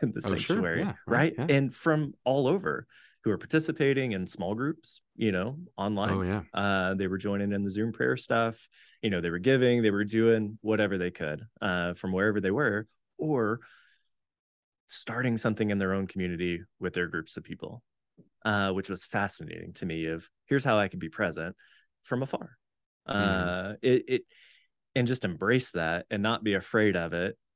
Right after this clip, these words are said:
Speaker 1: And yeah, no, we're not seeing those people. It's like, it's like when you go from one service to two, "Well, we don't see those people anymore. Are they really here?"
Speaker 2: Yeah, sure.
Speaker 1: Yeah, <laughs> they
Speaker 2: Yeah.
Speaker 1: are. You don't
Speaker 2: Mm-hmm.
Speaker 1: have to know what they're doing. Just know they're there,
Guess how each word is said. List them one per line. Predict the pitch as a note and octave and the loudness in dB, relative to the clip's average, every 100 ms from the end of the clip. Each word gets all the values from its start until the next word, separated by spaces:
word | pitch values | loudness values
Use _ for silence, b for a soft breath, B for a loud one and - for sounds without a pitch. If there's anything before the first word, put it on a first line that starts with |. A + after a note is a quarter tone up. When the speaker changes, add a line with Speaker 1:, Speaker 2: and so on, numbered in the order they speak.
| _ | _
Speaker 1:
And | A2 F#2 F#2 F#2 G#2+ _ | -8 -6 -4 -4 -6 _
yeah, | - A#2 | -10 -6
no, | G2 F#2+ | -4 -4
we're | F#2 | -4
not | F#2 - | -6 -6
seeing | - F2 E2+ | -6 -6 -6
those | D#2 | -10
people. | - F2 A#2 | -10 -4 -2
It's | A2+ | 0
like, | B2+ - _ _ - | 0 -2 _ _ -4
it's | - | 2
like | B2+ | 4
when | A#2 | 4
you | G#2 | 4
go | G#2 | 4
from | G2+ F#2+ | 2 -2
one | F#2 F#2+ | -2 -2
service | F2+ F#2 F2 E2+ - | -2 -2 -2 -6 -10
to | - | -12
two, | - - F#2 D#2+ F2+ - | -6 0 0 0 -8 -8
"Well, | A2 | -2
we | G#2+ | 0
don't | G#2+ G2 | 0 -2
see | G#2 | -4
those | F2 E2+ | -4 -6
people | F#2 F2 E2 | -10 -8 -8
anymore. | E2 D#2+ | -8 -8
Are | D2+ | -8
they | D#2 | -6
really | D#2 D2+ | -6 -8
here?" | - - - _ _ _ _ _ | -10 -14 -14 _ _ _ _ _
Speaker 2:
Yeah, | A2 A#2+ B2+ | 2 4 4
sure. | - D3 C3+ B2+ | 4 2 2 2
Speaker 1:
Yeah, | E3 C#3+ E2 G2+ D3 F3 - | 4 6 2 -2 -2 0 2
<laughs> | E4 - | 0 2
they | D3 C#3+ | 6 8
Speaker 2:
Yeah. | C#3+ | 8
Speaker 1:
are. | C3 C3 - B B | 8 4 -2 B B
You | - C3 | 2 6
don't | C#3+ | 6
Speaker 2:
Mm-hmm. | G2 | 6
Speaker 1:
have | B2 A2+ | 2 0
to | - | -2
know | A2 | 0
what | G2 F2+ | 0 -2
they're | F#2 | -6
doing. | E2+ G2+ F#2 E2+ D#2+ D#2+ _ _ _ _ | -4 -2 -2 -2 -6 -12 _ _ _ _
Just | - G#2+ F#2 G2+ | -6 -2 -2 0
know | F#2 | -2
they're | E2 D#2 | -2 -6
there, | D#2 C2+ - | -6 -8 -12